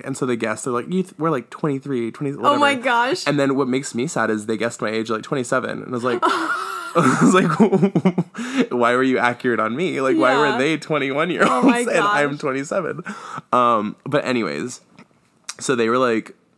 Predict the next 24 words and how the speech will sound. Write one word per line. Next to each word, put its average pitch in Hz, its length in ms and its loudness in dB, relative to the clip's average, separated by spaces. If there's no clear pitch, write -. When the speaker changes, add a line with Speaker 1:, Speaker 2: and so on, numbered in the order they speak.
Speaker 1:
very 123 320 0
drunk, 107 380 0
very 135 240 -2
fun, 107 840 -4
and 113 300 -2
<laughs> - 0 -
very 127 300 0
excited, 113 680 -6
um, 107 300 2
to 127 120 -4
see 180 200 -4
all 123 160 2
of 104 100 -2
us. 110 200 -2
And 113 100 -6
they 113 60 -2
hung 123 180 -2
around 110 240 0
in 107 120 -4
our 107 100 -2
area 107 280 -4
the 104 120 -8
whole 104 200 -4
time. 104 380 -6